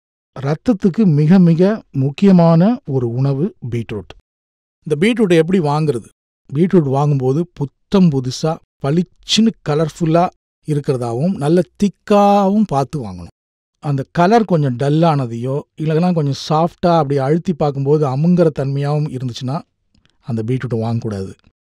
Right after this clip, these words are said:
அதிக முத்தலா இருக்கிறதையும் அளவுல ரொம்ப பெருசா இருக்கிறதையும் கூட நம்ம அவாய்ட் பண்ணிடணும். பீட்ரூட் கீரை வாங்கினா மத்த கீரைகளை போலவே அதையும்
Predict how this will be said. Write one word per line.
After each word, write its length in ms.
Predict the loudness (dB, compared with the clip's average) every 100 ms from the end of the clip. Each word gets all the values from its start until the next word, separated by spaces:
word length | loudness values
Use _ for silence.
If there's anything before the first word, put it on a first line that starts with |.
| _ _
அதிக 420 | -12 -2 2 4
முத்தலா 460 | 2 -2 0 2 2
இருக்கிறதையும் 720 | 0 -4 -4 -4 -4 -4 -6 _ _ _ _ -6
அளவுல 280 | 0 4 4
ரொம்ப 240 | 2 -4 -2
பெருசா 220 | -2 0
இருக்கிறதையும் 460 | 0 0 -2 -4 -2
கூட 160 | -2 -2
நம்ம 380 | -4 -6 -6
அவாய்ட் 260 | -6 -8 -10
பண்ணிடணும். 540 | -16 -16 -18 -20 _ _
பீட்ரூட் 440 | 0 0 0 -4 -2
கீரை 340 | 0 4 4
வாங்கினா 600 | 2 -4 -8 -8 -8 -10 -12 _ -8
மத்த 280 | -6 -2 -2 -2 -2
கீரைகளை 320 | 0 2 2
போலவே 640 | 0 -2 -4 -2 0 -2 -4
அதையும் 520 | -10 -2 0 0 -2